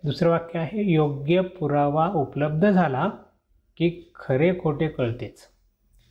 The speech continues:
आणि सामासिक शब्द दिला होता खरे खोटे,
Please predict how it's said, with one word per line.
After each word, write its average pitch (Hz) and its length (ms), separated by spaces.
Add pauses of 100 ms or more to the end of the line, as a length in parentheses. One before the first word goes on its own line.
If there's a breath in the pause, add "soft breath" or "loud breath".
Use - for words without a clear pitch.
(720)
आणि 147 460 (720)
सामासिक 160 360
शब्द 156 220
दिला 170 280
होता 170 260 (180)
खरे 180 300
खोटे, 131 440